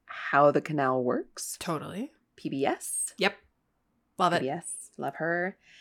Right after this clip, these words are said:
Speaker 1: And the Department of State giving us some history about <laughs> our meddling.
Speaker 2: Our meddling.
Speaker 1: <laughs>
Speaker 2: U dot S dot getting their grubby little hands in the cookie
Speaker 1: Mm-hmm.
Speaker 2: jar of another
Speaker 1: Mm-hmm.
Speaker 2: country's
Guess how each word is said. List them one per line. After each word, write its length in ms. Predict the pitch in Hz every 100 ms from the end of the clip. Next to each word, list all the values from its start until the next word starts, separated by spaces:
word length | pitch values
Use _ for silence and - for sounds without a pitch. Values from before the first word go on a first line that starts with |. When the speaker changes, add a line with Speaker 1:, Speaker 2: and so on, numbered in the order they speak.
| - - - 185
Speaker 1:
And 440 | 180 180 180 185 -
the 120 | 190
Department 420 | 196 214 214 220
of 80 | 226
State 320 | - 392 -
giving 260 | - 156 156
us 140 | 151
some 120 | - 160
history 580 | 165 - 156 156 151
about 540 | 160 165 156 151 - - _ _ - - _ _ _ _ 330 175
<laughs> 500 | 185 208 151 151 -
our 120 | 165
meddling. 500 | 170 190 170 135 135 - -
Speaker 2:
Our 340 | 220 233 247
meddling. 540 | 226 180 156 156 156 160
Speaker 1:
<laughs> 680 | - - - - - - -
Speaker 2:
U 280 | 165 180 254
dot 220 | 285 285
S 240 | 269 269
dot 360 | 277 254 240 180
getting 300 | 190 180 180
their 160 | 170 160
grubby 380 | 165 175 269
little 240 | 277 294 302
hands 340 | 285 277 262
in 80 | 269
the 80 | 269
cookie 220 | 214 202
Speaker 1:
Mm-hmm. 60 | 185
Speaker 2:
jar 720 | 180 180 180 175 175 180 180
of 140 | - 165
another 340 | 160 190 214
Speaker 1:
Mm-hmm. 80 | 196
Speaker 2:
country's 1200 | 196 190 196 208 190 185 180 185 185 - -